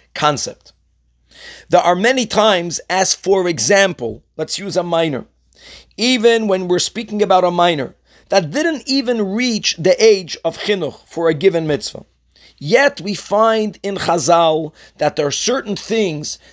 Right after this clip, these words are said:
that this minor should at least not do in public, and we should certainly not support him of doing that, because even though there is zero obligation on him right now, but eventually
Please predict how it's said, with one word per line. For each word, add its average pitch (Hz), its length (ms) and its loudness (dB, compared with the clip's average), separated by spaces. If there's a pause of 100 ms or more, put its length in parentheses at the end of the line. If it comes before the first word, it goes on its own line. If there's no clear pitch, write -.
that 131 160 -4
this 233 200 0
minor 202 400 2
should 190 200 0
at 180 160 0
least 240 240 -4
not 208 180 -2
do 214 160 -4
in 196 80 -2
public, - 560 -2 (380)
and 180 120 0
we 190 80 -2
should 175 200 -4
certainly 226 500 -2
not 208 180 0
support 233 520 2
him 208 340 0
of 156 180 -4
doing 226 280 -2
that, 147 340 -2 (480)
because 180 340 2
even 285 260 0
though 233 100 6
there 180 200 2
is 160 100 2
zero 262 500 4
obligation 180 760 0
on 165 120 -2
him 202 220 -4
right 190 240 0
now, 202 440 0 (160)
but 160 120 6
eventually 160 920 0